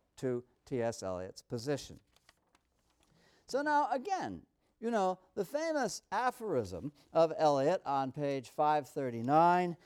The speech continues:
uh, the left-hand column at the bottom, "Someone said, 'The dead writers are remote from us because we know so much than they did.'" <laughs> Precisely. "And they are that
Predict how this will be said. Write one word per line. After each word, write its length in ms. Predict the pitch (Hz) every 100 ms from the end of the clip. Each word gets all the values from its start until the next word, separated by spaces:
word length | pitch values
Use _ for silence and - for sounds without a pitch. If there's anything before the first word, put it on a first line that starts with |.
| _ -
uh, 560 | 123 123 123 123 123 127
the 380 | 117 127 120 120
left-hand 680 | - 151 190 - 147 127 123
column 360 | 160 165 170 135
at 120 | 120
the 60 | 120
bottom, 580 | 135 208 233 220 226 - _ _
"Someone 600 | - 127 143 143 143 139
said, 440 | 131 151 147 143 131 _ _ _
'The 120 | 131
dead 300 | 117 131 147
writers 520 | 123 147 156 151 151 -
are 180 | 127 131
remote 440 | 135 131 165 196 -
from 200 | 165 156
us 260 | 160 147
because 440 | - 123 - 123 110
we 180 | 123 113
know 580 | 107 143 165 175 180
so 300 | 180 - 170
much 360 | 165 180 - -
than 180 | 165 160
they 240 | 170 180
did.'" 340 | 175 190 233 240 _ _ _ _
<laughs> 80 | 175 - _ _
Precisely. 680 | 120 - 107 113 - 127 156 _ _ - -
"And 220 | 113 104
they 200 | 120 127
are 160 | 120
that 300 | 117 123 123